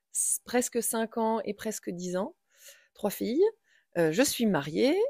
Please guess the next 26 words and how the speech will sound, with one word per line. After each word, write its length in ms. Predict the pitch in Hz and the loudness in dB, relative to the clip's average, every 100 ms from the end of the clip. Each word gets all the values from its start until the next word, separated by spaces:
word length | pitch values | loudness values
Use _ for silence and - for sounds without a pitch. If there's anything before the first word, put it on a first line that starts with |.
| - _ | -4 _
avec 320 | 175 170 165 | -14 -10 -8
un 60 | 165 | -6
mari 180 | 156 160 | -8 -8
formidable. 540 | - 214 160 165 269 339 _ _ _ _ _ - | -6 -6 -6 -6 -8 -10 _ _ _ _ _ 2
Et 140 | 226 | 2
puis, 400 | 220 262 285 285 | 2 4 6 8
euh, 600 | 233 214 196 180 175 - | 8 6 4 0 0 -4
je 80 | 196 | -2
le 40 | 180 | -4
précise 320 | - 190 240 | -2 -4 -4
parce 160 | 196 - | -8 -8
que 80 | |
c'est 200 | 180 - | -10 -10
important, 520 | 190 190 _ 208 196 165 | -12 -12 _ -10 -8 -8
euh, 160 | 160 170 170 _ | -10 -14 -18 _
dans 120 | - 208 | -6 -6
notre 180 | - | -4
engagement. 460 | 214 190 185 190 269 _ _ _ _ _ _ _ | -2 0 0 -2 -6 _ _ _ _ _ _ _
Et 140 | - 254 | -2 -2
puis, 400 | - 285 285 285 | 0 2 4 8
euh, 420 | 254 240 233 233 | 8 8 8 6
et 120 | - | 4
puis, 240 | 220 - 247 | -2 -4 -2
je 80 | 214 | -2
suis 280 | - 175 | -4 -6
enseignante. 680 | 208 233 190 170 196 - - | -4 -4 -4 -6 -8 -12 -20